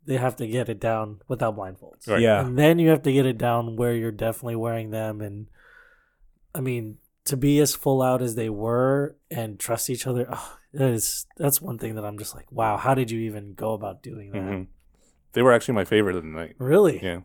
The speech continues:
Speaker 1: Wow.
Speaker 2: 'Cause, like, I don't know, they seemed the most sincere about what they were doing. Everyone else was kinda performing, but
Speaker 1: Yeah.
Speaker 2: they
Speaker 3: Yeah.
Speaker 2: kinda seemed, oh, besides, um, Jackson.
Speaker 1: Yeah.
Speaker 2: But, uh, but these two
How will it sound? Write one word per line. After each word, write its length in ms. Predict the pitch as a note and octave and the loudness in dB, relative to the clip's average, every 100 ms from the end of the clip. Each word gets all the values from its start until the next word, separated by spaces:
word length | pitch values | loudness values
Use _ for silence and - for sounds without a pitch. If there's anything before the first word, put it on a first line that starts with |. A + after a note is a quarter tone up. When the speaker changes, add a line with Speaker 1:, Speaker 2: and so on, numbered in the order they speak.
| - | -6
Speaker 1:
Wow. 480 | A#2 D3+ E3+ - _ _ _ _ _ _ | 0 2 2 -4 _ _ _ _ _ _
Speaker 2:
'Cause, 160 | A#2 G#2 | -6 -2
like, 220 | G2 F#2+ _ _ _ _ _ _ _ _ _ - | -2 -4 _ _ _ _ _ _ _ _ _ -2
I 40 | |
don't 80 | B3 | 2
know, 60 | F#3+ | 4
they 120 | D#3+ | 4
seemed 300 | D#3 F#3+ F3 | 2 2 4
the 60 | |
most 340 | A#2+ G#2+ A#2 - | 6 6 4 0
sincere 480 | A#2+ G#2 - A2 G2 | -4 -4 2 4 4
about 240 | F#2 F#2+ | 4 4
what 160 | F#2+ G2 | 4 2
they 80 | |
were 120 | F#2+ F2+ | 0 0
doing. 360 | F2 E2+ E2 - _ _ _ _ _ _ _ _ - | -2 -2 -6 -12 _ _ _ _ _ _ _ _ 0
Everyone 400 | C3 C#3 D3 C3+ | 2 6 6 8
else 180 | C3 | 6
was 120 | C3+ A2+ | 4 -2
kinda 200 | B2+ A2 | -2 -2
performing, 560 | G#2 - G#2 B2 C3 - | -4 0 0 0 -4 -2
but 80 | D#3 | 0
Speaker 1:
Yeah. 40 | |
Speaker 2:
they 120 | E3 A#2 | 4 6
Speaker 3:
Yeah. 80 | G2+ | 6
Speaker 2:
kinda 160 | A2+ | 2
seemed, 400 | G#2 - G#2+ G#2+ | -2 -4 -4 0
oh, 160 | D3 B2 | 4 4
besides, 400 | G2+ - A#2 G2+ | 2 4 4 4
um, 240 | G2 F#2 E2 | 0 -2 -2
Jackson. 400 | G2 F#2 G2 F2+ _ _ | 0 0 -4 -12 _ _
Speaker 1:
Yeah. 280 | C3+ B2 G2+ - | -6 -4 -8 0
Speaker 2:
But, 120 | G#2+ | 4
uh, 120 | G2+ | 6
but 180 | G2 - | 4 -2
these 200 | A#2 A#2 | -4 -4
two 340 | - G#2 G2 | -4 -4 -4